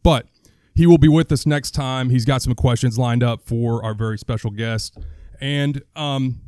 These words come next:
without further ado, let's bring him in. This is a guy who, um,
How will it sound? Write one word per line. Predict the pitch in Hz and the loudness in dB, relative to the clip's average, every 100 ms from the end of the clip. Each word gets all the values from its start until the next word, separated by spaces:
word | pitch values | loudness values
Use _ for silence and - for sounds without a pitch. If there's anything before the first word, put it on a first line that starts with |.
| - | -10
without | 143 160 160 143 | -4 0 0 -2
further | 165 143 | 0 0
ado, | 127 135 | 4 6
let's | 127 120 | 6 6
bring | - 135 | 4 2
him | 117 | 4
in. | 117 117 110 120 _ _ _ _ | 4 4 2 -2 _ _ _ _
This | - 131 226 | -2 2 2
is | 240 | 2
a | 170 | 0
guy | 107 127 127 123 127 | -2 -4 -4 -6 -6
who, | - 147 131 131 117 117 _ _ _ _ _ _ _ _ _ _ _ _ | -4 0 4 4 0 -6 _ _ _ _ _ _ _ _ _ _ _ _
um, | - 135 135 127 117 | -6 0 2 2 0